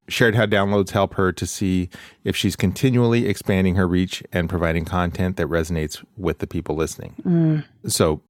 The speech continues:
Speaker 1: watching the downloads, you're able to see if something's working or it's not. And if it is, you're gonna be broadening your reach as far as the people that you're connecting with and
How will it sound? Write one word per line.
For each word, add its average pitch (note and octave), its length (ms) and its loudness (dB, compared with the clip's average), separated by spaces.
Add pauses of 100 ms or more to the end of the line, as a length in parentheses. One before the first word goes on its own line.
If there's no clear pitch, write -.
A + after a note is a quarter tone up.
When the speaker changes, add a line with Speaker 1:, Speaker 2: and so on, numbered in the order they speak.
(160)
Speaker 1:
watching A#2 340 0
the A2 60 -2
downloads, G#2+ 520 -2
you're G2+ 120 2
able G2 180 0
to G#2+ 140 -4
see F#2+ 540 0 (260)
if - 100 -2
something's F2 400 -4
working E2+ 320 -2
or D#2+ 100 0
it's D#2+ 160 -6
not. D2 180 -2 (400)
And E2 180 2
if D#2+ 140 -4
it E2 60 0
is, F#2 260 0
you're F2+ 80 -2
gonna E2 160 -2
be E2 320 -2 (440)
broadening A2 420 0
your G2+ 340 0
reach A2 280 2
as G#2+ 120 -2
far F#2+ 220 2
as G2 320 -2 (180)
the G#2 100 0
people G#2+ 280 0
that F#2 200 0
you're F2+ 140 0
connecting G2+ 440 -2
with G2+ 280 0
and E2 300 -4